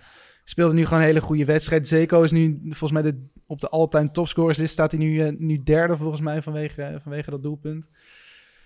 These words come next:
Ja, het gaat er echt gewoon heel goed. En het is ook gewoon een be-, eindelijk een beetje dat voetbal wat je misschien had verwacht van Fonseca toen hij werd aangesteld. En het heeft even geduurd en het heeft ook wat spelers geduurd, eh, totdat die, eh,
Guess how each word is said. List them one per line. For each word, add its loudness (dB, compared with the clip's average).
Ja, -8
het -10
gaat -2
er -4
echt -4
gewoon 2
heel 2
goed. 0
En 0
het -12
is 0
ook -2
gewoon 2
een -2
be-, 4
eindelijk 0
een 0
beetje 2
dat -6
voetbal -2
wat 0
je -4
misschien -2
had -2
verwacht 0
van -2
Fonseca 0
toen -2
hij 2
werd 0
aangesteld. -4
En -14
het -10
heeft -6
even -6
geduurd -4
en 0
het 2
heeft -2
ook -2
wat -6
spelers 0
geduurd, -6
eh, -8
totdat -6
die, -10
eh, -12